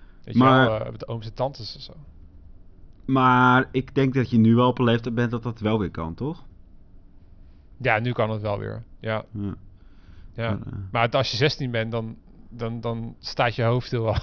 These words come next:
Speaker 1: <laughs> heel anders.
Speaker 2: Maar, eh, weet je nog dat ik een keer naar jouw verjaardag ben gegaan toen ik je net kende? Dat was toen
Speaker 1: Ja.
Speaker 2: toch ook uit de hand
Speaker 1: Ja.
Speaker 2: gelopen?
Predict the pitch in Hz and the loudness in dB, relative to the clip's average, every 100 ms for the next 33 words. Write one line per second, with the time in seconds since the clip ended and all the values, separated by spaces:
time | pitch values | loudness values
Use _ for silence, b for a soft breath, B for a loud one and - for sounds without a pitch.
0 | - 139 - - 165 135 131 123 123 113 | 0 -2 0 0 4 4 4 2 0 -4
1 | - - B B B B B B 113 127 | -8 -18 B B B B B B 4 6
2 | 139 139 139 143 143 - 147 170 170 156 | 8 8 8 8 6 2 0 2 0 0
3 | 165 - 151 156 151 147 139 139 127 147 | -2 -4 0 2 4 2 0 2 2 2
4 | 131 117 117 113 107 107 117 113 110 113 | 0 -2 -2 -2 -2 0 -2 0 0 -2
5 | 113 123 110 98 156 b b b b b | 0 0 0 -2 -4 b b b b b
6 | b - - 135 135 139 - 110 104 - | b -20 -2 0 0 -2 0 0 -2 -4
7 | - 127 117 104 104 104 98 85 90 135 | -2 0 2 2 2 0 -2 -2 -2 -4
8 | 196 | -6